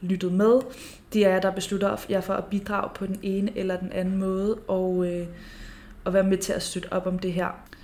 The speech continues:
Og så sender jeg et kæmpe <laughs> virtuelt coronavenligt kram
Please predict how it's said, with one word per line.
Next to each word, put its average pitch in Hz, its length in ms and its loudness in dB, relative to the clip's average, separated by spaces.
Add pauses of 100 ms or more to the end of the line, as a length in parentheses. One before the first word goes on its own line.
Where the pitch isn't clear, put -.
(200)
Og 202 100 0
så 202 140 0
sender 196 320 2
jeg 190 360 4 (100)
et 190 260 -2 (1000)
kæmpe 226 520 8 (440)
<laughs> 220 360 0 (180)
virtuelt 220 640 10
coronavenligt 208 840 6
kram 208 400 2